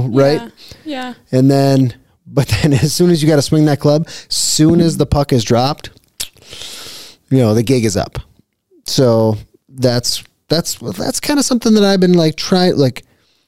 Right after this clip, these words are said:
Speaker 1: I'm faking it right now, do my best to, like, get through a game without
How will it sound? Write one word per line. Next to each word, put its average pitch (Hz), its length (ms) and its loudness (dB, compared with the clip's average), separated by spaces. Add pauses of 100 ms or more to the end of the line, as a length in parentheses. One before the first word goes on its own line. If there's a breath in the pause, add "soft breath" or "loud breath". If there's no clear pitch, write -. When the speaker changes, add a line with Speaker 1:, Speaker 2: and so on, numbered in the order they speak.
(340 soft breath)
Speaker 1:
I'm 165 80 0
faking 277 420 2
it 233 80 4
right 202 260 2
now, 151 380 2
do 170 140 2
my 190 160 2
best 160 320 -2
to, 135 160 2
like, 123 340 -2 (160)
get 202 160 0
through 165 280 2
a 143 40 0
game 127 380 2
without 117 440 0